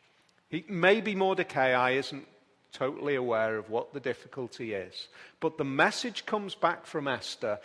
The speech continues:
Here's the reality. My life is on the line because of this.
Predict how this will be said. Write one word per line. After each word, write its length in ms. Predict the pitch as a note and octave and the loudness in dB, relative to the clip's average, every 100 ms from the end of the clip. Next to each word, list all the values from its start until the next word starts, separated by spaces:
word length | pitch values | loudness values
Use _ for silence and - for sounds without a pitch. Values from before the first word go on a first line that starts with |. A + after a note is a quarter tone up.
| - - | -12 4
Here's 320 | F3+ G#3+ - | 8 8 6
the 160 | G3 | 2
reality. 680 | E3 D#3 C#3 B2 - A2+ F#2 - - | 4 6 6 2 -2 -8 -10 -12 -14
My 320 | D3 D3 E3+ G3 | 0 8 10 10
life 480 | F#3+ F#3+ D3+ - | 10 8 8 0
is 160 | C#3+ B2 | -4 -2
on 180 | B2+ B2+ | -2 0
the 100 | B2+ | 2
line 600 | C3 D3 D3 A2 - F2 - _ _ _ _ _ _ _ - | 6 8 8 4 -4 -14 -20 _ _ _ _ _ _ _ -10
because 380 | C3 - C3 C3 | -6 -4 -4 -6
of 120 | - | -10
this. 480 | G2 - - - | -10 -10 -14 -14